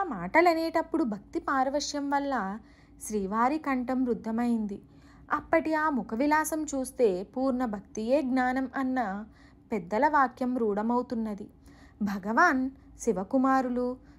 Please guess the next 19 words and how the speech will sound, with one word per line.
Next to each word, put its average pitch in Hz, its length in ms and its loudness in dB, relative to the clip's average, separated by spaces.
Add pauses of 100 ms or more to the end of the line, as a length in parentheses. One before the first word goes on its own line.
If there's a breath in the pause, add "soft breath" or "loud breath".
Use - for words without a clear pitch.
(100)
స్కందాస 226 600 0
సంభూతులు 247 800 0
అన్న 240 260 2
గణపతి 220 520 -4
ముని 254 240 2
వచనము 233 540 0
దృఢపడుతున్నది. 220 920 -4 (720 loud breath)
శరీరధారులు 294 1000 2
అందరూ 269 560 2
ఈశ్వరుని 254 520 0
బిడ్డలే 269 500 2
కనుక 254 320 -6 (720 loud breath)
మహాజ్ఞాని 220 920 -2
అయిన 285 220 0
ఈశ్వరునకు 254 840 -4
అణిగి 202 380 -4
ఉండునని 247 540 -2
బోధిస్తున్నట్లు 226 1000 -6
స్ఫురిస్తోంది. 220 800 -8